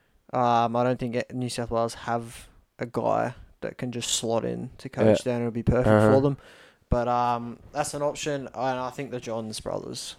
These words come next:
Speaker 1: are probably another option
Speaker 2: The
Speaker 1: as well.
Speaker 2: Johns brothers?
Speaker 1: Yes.
Speaker 2: I'm not, I'm good on that. No way.
Speaker 1: You don't reckon?
Speaker 2: No. They can't even work it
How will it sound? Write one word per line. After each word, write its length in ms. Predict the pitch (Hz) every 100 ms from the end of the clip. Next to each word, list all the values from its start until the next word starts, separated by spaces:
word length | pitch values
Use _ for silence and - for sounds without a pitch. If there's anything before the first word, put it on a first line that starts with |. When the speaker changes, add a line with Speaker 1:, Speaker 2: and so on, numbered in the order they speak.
| -
Speaker 1:
are 80 | 131
probably 300 | 123 113 117
another 220 | 101 87
option 320 | 98 - -
Speaker 2:
The 60 | 117
Speaker 1:
as 120 | -
well. 220 | 135 156
Speaker 2:
Johns 180 | 151 123
brothers? 720 | - 127 127 107 104 - - -
Speaker 1:
Yes. 600 | - - - - - - _ -
Speaker 2:
I'm 360 | 101 98 98 98
not, 180 | 92 -
I'm 180 | 101
good 220 | 101 - 87
on 120 | 52
that. 160 | 71 - _ - - _ - - _ _ _ _ _ -
No 180 | 92 82
way. 180 | 50 50 - -
Speaker 1:
You 80 | 139
don't 180 | 127 117
reckon? 240 | 135 185 220 - -
Speaker 2:
No. 200 | 101 - - _
They 120 | 110
can't 200 | 110 120
even 180 | 113 107
work 200 | 107 104
it 120 | 107